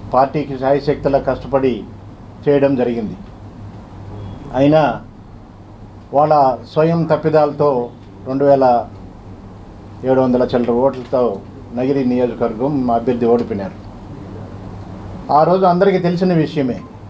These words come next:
వాళ్ళ ఇంట్లోనే వ్యతిరేకత ఉంది. వాళ్ళ సోదరుడు, తమ్ముడు, అలాగే వాళ్ళ తల్లిగారు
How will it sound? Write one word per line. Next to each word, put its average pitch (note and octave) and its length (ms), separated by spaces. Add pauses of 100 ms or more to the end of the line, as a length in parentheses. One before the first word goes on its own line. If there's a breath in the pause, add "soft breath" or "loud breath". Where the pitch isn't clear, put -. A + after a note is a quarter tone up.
(800)
వాళ్ళ C#3+ 140
ఇంట్లోనే F#3 460
వ్యతిరేకత E3 480
ఉంది. B2 260 (1000)
వాళ్ళ C#3 200
సోదరుడు, E3+ 680 (840)
తమ్ముడు, D3+ 340 (1000)
అలాగే F3 300
వాళ్ళ F3+ 220
తల్లిగారు D3+ 720